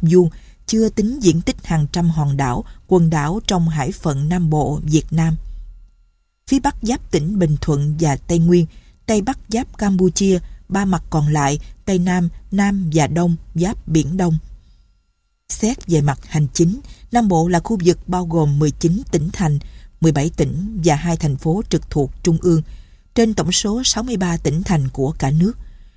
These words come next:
Nam Bộ được chia làm hai bộ phận, Đông Nam Bộ với năm tỉnh và một thành phố trực thuộc Trung ương: Bà Rịa, Vũng Tàu, Đồng Nai, Bình Dương, Bình Phước, Tây Ninh, thành phố Hồ Chí Minh. Tây Nam Bộ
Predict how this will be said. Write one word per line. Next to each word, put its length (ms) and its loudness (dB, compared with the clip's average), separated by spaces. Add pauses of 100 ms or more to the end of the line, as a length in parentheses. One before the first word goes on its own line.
(140)
Nam 200 4
Bộ 260 2
được 300 0
chia 140 2
làm 220 0
hai 240 -4
bộ 160 2
phận, 300 0 (320)
Đông 260 0
Nam 180 2
Bộ 360 2
với 180 4
năm 280 -2
tỉnh 400 0
và 120 0
một 280 0
thành 160 -2
phố 380 -2
trực 220 -2
thuộc 180 0 (100)
Trung 220 2
ương: 200 6 (440)
Bà 140 2
Rịa, 300 0 (220)
Vũng 180 2 (100)
Tàu, 280 -2 (260)
Đồng 240 2
Nai, 300 -4
Bình 240 2
Dương, 220 4 (240)
Bình 160 0
Phước, 300 -4 (220)
Tây 200 2
Ninh, 220 2 (120)
thành 200 -2
phố 300 -4
Hồ 140 0
Chí 180 -4
Minh. 160 4 (840)
Tây 140 4
Nam 200 0
Bộ 260 4